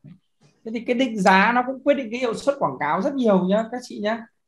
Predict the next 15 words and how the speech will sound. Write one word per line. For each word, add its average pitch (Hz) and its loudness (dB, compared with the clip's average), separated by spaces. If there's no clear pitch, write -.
Cùng 196 0
một 196 4
cái 247 -2
sản 170 0
phẩm 143 0
như 185 0
thế 190 4
nhưng 226 -4
mà 208 0
tôi 220 2
bán 196 2
giá 185 2
hai 202 -4
chấm 190 -2
năm, 220 -4